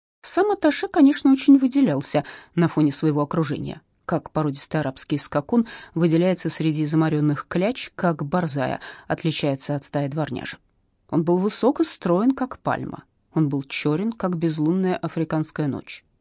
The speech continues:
Отлично сшитый смокинг облегал его, как вторая кожа. Зубы атташе сверкали, как тридцать две превосходных жемчужины. Белки его глаз отливали предрассветной голубизной.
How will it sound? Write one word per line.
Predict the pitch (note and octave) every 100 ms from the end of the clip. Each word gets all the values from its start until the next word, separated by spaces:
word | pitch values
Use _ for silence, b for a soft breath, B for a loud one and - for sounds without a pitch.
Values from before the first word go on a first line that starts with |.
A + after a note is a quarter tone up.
| -
Отлично | D3 F#3 G3 - D3
сшитый | - D3 D3
смокинг | D3 - D#3 D#3 A#3 C4
облегал | A#3 A#3+ A#3+ A#3+
его, | A#3 A#3 B B B
как | G3
вторая | - G#3 G3+
кожа. | G3 G3 F#3 F#3 - _ -
Зубы | D#3 D3+ F#3 C#4
атташе | G3+ E3 C#3+ B2+
сверкали, | - C#3 - C#3+ G3+ C4+ C#3+ B B B
как | C#3+
тридцать | - C#3 - C#3
две | D3+ C#3
превосходных | - D3+ C#3+ - C#3+ D3 C#3 C#3
жемчужины. | D#3 D3 - C#3+ - F3+ _ _
Белки | D3+ C3+ -
его | C3+ B2+
глаз | - C3+ E3+ F3+
отливали | E3 D3+ C#3+ D#3+ D3+ B B B
предрассветной | F3 F3+ D3+ C#3 - C#3 C#3 B2+
голубизной. | D#3 C#3+ C3+ C3 A2 -